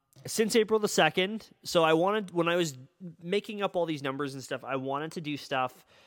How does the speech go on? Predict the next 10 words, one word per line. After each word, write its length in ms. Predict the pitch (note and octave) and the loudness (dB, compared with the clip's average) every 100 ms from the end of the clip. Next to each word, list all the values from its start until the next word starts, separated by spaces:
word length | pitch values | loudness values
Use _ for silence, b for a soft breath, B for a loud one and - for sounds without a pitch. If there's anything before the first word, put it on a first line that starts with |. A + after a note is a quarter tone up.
| b b b _ _ | b b b _ _
where 640 | D#3 C#3+ C3+ B2+ C3 B2+ - _ _ _ - | -4 0 2 2 2 0 -4 _ _ _ -4
it 120 | D#3 | -2
was 220 | D3+ C#3 - _ _ _ _ _ C#3+ | -2 -4 -10 _ _ _ _ _ -16
kind 320 | - F3 G3+ | -4 0 2
of 160 | A3 F#3 | 0 0
last 500 | E3+ D#3 D3+ D#3 - | 0 2 2 2 -2
month 320 | D3 C#3 D3+ | -2 -2 0
or 80 | E3 | -6
so, 240 | - F3 E3 | -2 -2 0
but 220 | C#3+ | -2